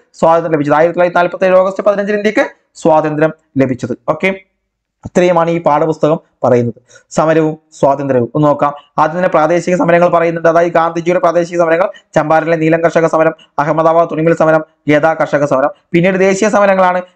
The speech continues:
നിസ്സഹകരണ സമരം, സിവിൽ നിയമലംഘനം, ക്വിറ്റ് ഇന്ത്യ സമരം. അതിൽ തന്നെ സി-, സിവിൽ നിയമലംഘനവുമായി ബന്ധപ്പെട്ട് ഉപ്പു സത്യാഗ്രഹവും ധരാസന സമരവും രണ്ടെണ്ണം നമ്മൾ പറഞ്ഞു.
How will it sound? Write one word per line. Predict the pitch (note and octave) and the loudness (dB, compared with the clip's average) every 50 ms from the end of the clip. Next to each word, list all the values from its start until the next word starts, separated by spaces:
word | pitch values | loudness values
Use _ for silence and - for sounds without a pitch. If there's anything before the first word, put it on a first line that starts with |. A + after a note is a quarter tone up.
| _ - | _ -2
നിസ്സഹകരണ | D3+ D3 - E3+ E3+ F3+ F3 F3 | 0 0 2 2 2 2 2 2
സമരം, | E3+ - - E3+ F3 E3+ - _ _ _ | 0 0 0 0 0 -2 -2 _ _ _
സിവിൽ | - - E3 E3+ F#3 F#3 | -2 0 0 0 2 0
നിയമലംഘനം, | F#3 F3+ F3 F3 F3 F3 E3+ E3+ E3+ E3+ E3+ - _ _ _ | 0 2 2 2 0 0 0 0 0 0 -2 -6 _ _ _
ക്വിറ്റ് | E3 D3+ C#3+ D#3 | -4 -2 0 0
ഇന്ത്യ | D#3 D3 D#3 D#3+ D#3 | 0 2 2 2 2
സമരം. | D#3+ D#3+ D#3+ E3 G3 G3+ - - _ - | 0 0 0 0 0 0 -4 -8 _ -2
അതിൽ | D3+ E3 F#3 F#3 F#3+ | 0 0 0 0 -2
തന്നെ | G3 G3+ | -4 -4
സി-, | F#3 - F#3 F#3+ G#3 G3 - | -2 -2 -4 -4 -2 -2 -4
സിവിൽ | D#3+ F3 F#3 G#3+ A3+ | -2 0 0 0 2
നിയമലംഘനവുമായി | G#3+ G#3 G3+ G3+ G3 G3 G3 F#3+ F#3+ F#3+ F#3+ F#3+ F#3 | 2 0 0 0 0 0 2 2 2 2 2 2 2
ബന്ധപ്പെട്ട് | F#3 F3+ F3+ F3 F3+ F#3 | 0 0 0 -2 -2 -2
ഉപ്പു | E3 D#3 - A#3 | -2 0 0 -2
സത്യാഗ്രഹവും | A3 A3 F#3+ F#3+ F3+ E3+ F3 E3+ E3+ F3+ F3+ F3+ - _ _ _ - | -2 0 0 0 2 2 2 0 0 0 -2 -4 -8 _ _ _ 0
ധരാസന | D#3 D#3 E3 E3+ E3+ - F3 F3 - - - _ _ - | 2 2 2 2 0 -2 -2 -4 -4 -4 -6 _ _ -6
സമരവും | - E3 D#3 D#3 D3+ D#3 D#3 D3 | -4 -2 0 2 2 2 2 2
രണ്ടെണ്ണം | C#3+ C#3 C#3 D3 D3+ D#3 | 0 0 0 -2 -2 -2
നമ്മൾ | D#3 D#3 D#3 | -2 0 0
പറഞ്ഞു. | D3+ D#3 D#3 D#3+ F#3 | 2 0 0 -2 -4